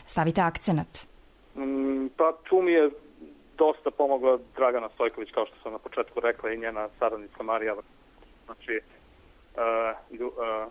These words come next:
Speaker 2: osobe koje rade u Manakove kući. E, inače, Dragana Stojković je rukovalac zbirke Ma-, e, Manakove kuće, a Hristifora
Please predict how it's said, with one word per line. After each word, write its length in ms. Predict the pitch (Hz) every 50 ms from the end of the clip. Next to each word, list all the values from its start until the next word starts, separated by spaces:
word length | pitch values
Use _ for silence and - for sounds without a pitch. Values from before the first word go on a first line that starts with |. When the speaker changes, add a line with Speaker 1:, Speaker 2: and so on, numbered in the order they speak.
| - - -
Speaker 2:
osobe 380 | 127 113 - - 123 110 110
koje 240 | - - 123 113 113
rade 320 | 110 117 117 113 107 104 107
u 220 | 107 104 104 101 - - - -
Manakove 480 | - 113 107 110 98 - 117 104 104 101
kući. 320 | - 113 104 - - 156
E, 60 | 160 - - - - - - 113 110 117 117
inače, 300 | 123 117 110 - - 117
Dragana 400 | 110 120 117 107 113 110 104 98
Stojković 500 | - - 113 104 - - 107 101 - -
je 60 | - -
rukovalac 500 | 127 120 107 - 120 113 107 101 101 98
zbirke 360 | 104 107 101 - - 113 104
Ma-, 180 | 107 107 113 110 -
e, 340 | 120 113 107 107 104 104 104 - - - - - - - - - - -
Manakove 440 | 113 110 113 104 - - 104 104 101
kuće, 440 | - - 110 107 - - 160 131 - -
a 400 | 123 120 120 123 123 - 131 120
Hristifora 460 | - 139 123 - - 120 - 120 117